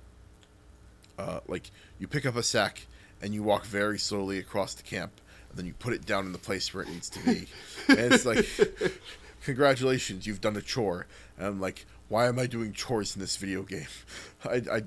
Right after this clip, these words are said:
Speaker 1: I don't play video games to do chores. I do video games because I don't wanna be doing chores.
Speaker 2: Is there,
Speaker 1: Um,
Speaker 2: is there a story? Like, what's the, what's the,
Speaker 1: Okay,
Speaker 2: like,
Speaker 1: so
Speaker 2: the impulse for the story mode?
Speaker 1: So you're playing as Arthur Morgan, um, who I believe is one of the characters from the last game, 'cause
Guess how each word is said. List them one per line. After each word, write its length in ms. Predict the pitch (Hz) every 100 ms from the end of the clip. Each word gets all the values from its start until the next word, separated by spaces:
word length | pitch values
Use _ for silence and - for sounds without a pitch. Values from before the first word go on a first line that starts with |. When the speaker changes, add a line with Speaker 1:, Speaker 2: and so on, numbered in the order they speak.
| - -
Speaker 1:
I 60 | 110
don't 200 | 131 120
play 160 | 147 120
video 220 | 117 117
games 260 | 110 104
to 100 | -
do 140 | - 101
chores. 500 | - 113 90 95 -
I 60 |
do 140 | 101 127
video 300 | - 110 107
games 220 | 104 101
because 220 | - 110
I 20 | 98
don't 180 | 110
wanna 140 | - 101
be 100 | 92
doing 260 | 95 92
chores. 440 | - 107 87 - - - -
Speaker 2:
Is 120 | 185 180
there, 140 | -
Speaker 1:
Um, 60 | 208
Speaker 2:
is 100 | 180
there 160 | 320
a 60 | 320
story? 500 | - - 165 208 220
Like, 200 | 165 143
what's 220 | 202 208
the, 100 | 220
what's 180 | 202 196
the, 440 | 208 180 170 160 160 -
Speaker 1:
Okay, 320 | 131 139 123 87
Speaker 2:
like, 80 |
Speaker 1:
so 220 | 82 123 123
Speaker 2:
the 180 | 120 143
impulse 340 | 143 156 139
for 120 | -
the 100 | 127
story 420 | - - 123 117
mode? 340 | 113 110 110 131
Speaker 1:
So 180 | - -
you're 100 | 139
playing 380 | - 156 156 165
as 220 | 117 113 -
Arthur 340 | 104 120 139 110
Morgan, 520 | 101 101 85 85 95 - - - - -
um, 440 | 92 92 87 87 - - - - - - - - - - - - -
who 140 | 117
I 60 | 113
believe 300 | 104 151 143
is 100 | 107
one 100 | 98
of 40 |
the 40 | 85
characters 320 | 101 92 -
from 120 | 87
the 40 |
last 200 | 82 98
game, 160 | 101 95
'cause 360 | 98 92 98